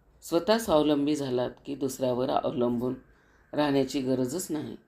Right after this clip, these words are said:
मग कोणत्याही परिस्थितीत तुम्ही डगमगत नाही. स्वावलंबन आणि आत्मविश्वास हे दोन महत्त्वाचे घटक आहेत, जे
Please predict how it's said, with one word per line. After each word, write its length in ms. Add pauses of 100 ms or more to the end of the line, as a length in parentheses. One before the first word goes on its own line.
(800)
मग 180
कोणत्याही 540
परिस्थितीत 600 (240)
तुम्ही 260
डगमगत 600
नाही. 200 (580)
स्वावलंबन 680
आणि 300
आत्मविश्वास 880
हे 100
दोन 300 (500)
महत्त्वाचे 540
घटक 380
आहेत, 200 (760)
जे 340